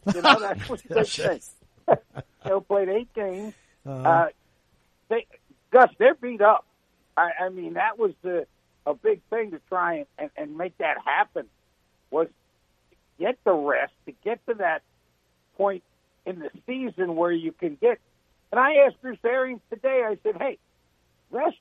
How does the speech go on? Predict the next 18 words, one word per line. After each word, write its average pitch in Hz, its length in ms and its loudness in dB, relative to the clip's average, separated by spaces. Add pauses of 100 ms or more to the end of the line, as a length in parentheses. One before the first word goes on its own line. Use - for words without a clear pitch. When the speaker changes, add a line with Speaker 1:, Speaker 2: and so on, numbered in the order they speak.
Speaker 1:
or 226 180 -2
rust, 214 380 4 (100)
are 170 60 -6
you 214 260 -10
a - 20 -8
little 247 180 -2
worried 240 360 2
about 185 300 0
that?" 170 120 -6
He 165 160 -12
said, 170 120 -12
"No, 214 320 4
the 208 80 0
way 214 200 -2
we 247 200 -14 (120)
practiced 220 500 -4
this 214 160 -6 (120)
week," 392 240 -4